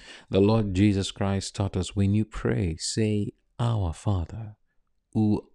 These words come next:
art in heaven, hallowed be thy name." The contents of the prayer, okay, aren't as important as the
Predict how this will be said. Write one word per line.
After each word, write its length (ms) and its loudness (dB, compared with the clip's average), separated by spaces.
art 340 -2
in 140 0
heaven, 520 -4
hallowed 520 -4
be 200 -2
thy 200 -4
name." 480 -4
The 140 -2
contents 640 -2
of 160 -4
the 80 -6
prayer, 600 -2
okay, 540 -4
aren't 420 0
as 240 -4
important 1000 -4
as 180 -4
the 120 -6